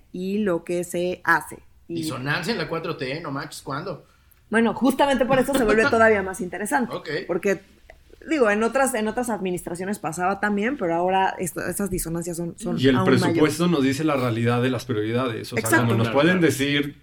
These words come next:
Speaker 3: santo y seña, pero
Speaker 2: El
Speaker 3: si no
Speaker 2: varo.
Speaker 3: hay, como dice Nuria, si no hay lana asignada.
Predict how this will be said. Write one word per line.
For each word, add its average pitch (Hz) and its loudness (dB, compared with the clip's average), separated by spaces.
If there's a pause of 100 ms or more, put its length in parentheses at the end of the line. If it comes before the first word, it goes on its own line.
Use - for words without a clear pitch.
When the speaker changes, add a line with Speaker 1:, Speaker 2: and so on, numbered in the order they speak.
Speaker 3:
santo 131 -2
y 131 4
seña, 123 0
pero 123 -2
Speaker 2:
El - -12
Speaker 3:
si 117 0
no 135 4
Speaker 2:
varo. 151 4
Speaker 3:
hay, 170 0
como 123 0
dice 127 -2
Nuria, 120 -6
si 113 -12
no 107 -8
hay 135 -2
lana 139 -2
asignada. 113 -6